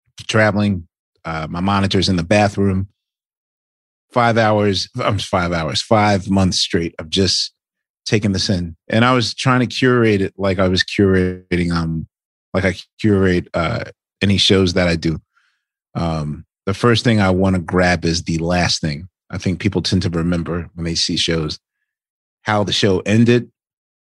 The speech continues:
um, which means that even if the show sucks, you can, you can use that last ten minutes, your encore or whatever, to make them forget what they saw. Um, and the beginning, people tend to remember how things started. So,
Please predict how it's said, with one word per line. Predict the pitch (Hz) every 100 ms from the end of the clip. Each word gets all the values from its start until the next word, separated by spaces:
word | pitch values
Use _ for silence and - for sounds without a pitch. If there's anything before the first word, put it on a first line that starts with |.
| _
um, | 101 95 95 92
which | 110 113 - -
means | 113 110 98
that | 98 98
even | 117 110 101
if | 92
the |
show | 95 110 98
sucks, | - 104 - - - 92
you | 95
can, | 98 90 87 87 _ _ _ _ _ -
you | 101
can | 110
use | 104 101 98
that | 90 -
last | 95 101 101 101
ten | 190 196
minutes, | 90 -
your | 90
encore | 92 98 98 90
or | 82
whatever, | 82 82 80
to | - 85
make | 90
them | 92 76
forget | 82 82 87 - _ _ _ _ -
what | 95
they | 92
saw. | 90 104 90 78 - _ _ _ _
Um, | 110 113 110 110 92 - _
and | - 123 117
the |
beginning, | 110 117 127 90
people | - 107 104
tend | - 104
to | 98
remember | 95 95 98 92 92
how | 76 90 87
things | 95 87
started. | - 92 87 73 -
So, | - 82 80